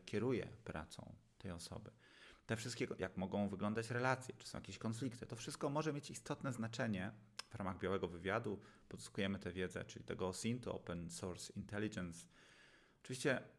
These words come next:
osint ma teraz wiele innych różnych skrótów, no bo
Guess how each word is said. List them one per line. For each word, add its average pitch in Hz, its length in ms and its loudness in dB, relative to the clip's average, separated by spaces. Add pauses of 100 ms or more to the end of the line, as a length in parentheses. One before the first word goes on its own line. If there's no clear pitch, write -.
(180)
osint 123 360 2
ma 95 120 0
teraz 98 280 2
wiele 98 220 4
innych 107 280 2
różnych 90 300 -6
skrótów, - 640 -2
no 82 80 -4
bo 85 400 0